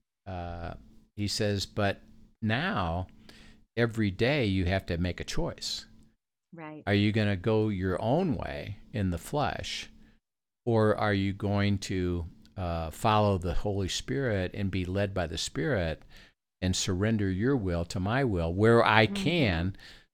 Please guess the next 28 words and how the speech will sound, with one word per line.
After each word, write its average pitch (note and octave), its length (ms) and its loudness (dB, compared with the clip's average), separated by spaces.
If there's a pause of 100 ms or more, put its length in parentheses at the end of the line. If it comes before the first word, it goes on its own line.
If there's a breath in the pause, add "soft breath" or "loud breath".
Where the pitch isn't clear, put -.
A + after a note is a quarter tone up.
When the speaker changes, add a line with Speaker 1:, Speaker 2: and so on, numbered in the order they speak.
(180)
Speaker 1:
deliver A#2+ 560 8
to - 220 2
you E2 480 -2 (960 soft breath)
the A2 80 2
things G#2 420 2
of G2 160 -4
life G2+ 540 0
that G2 320 0
are G2 140 0
important F#2+ 500 -2
to F2 80 -6
you, G2+ 400 -2
and F2+ 180 -2
I F#2+ 140 -2
want G#2 320 -4
to, F#2+ 200 -2
and G2+ 180 -2
I'm A2 160 2
so G2+ 200 0
sovereign, A#2 600 0
I'm G#2+ 180 0
gonna C#3+ 180 2
weave G2+ 400 2
that F#2+ 320 0
into G2 300 0
my G2 200 0
bigger G2 280 -4
story - 440 -6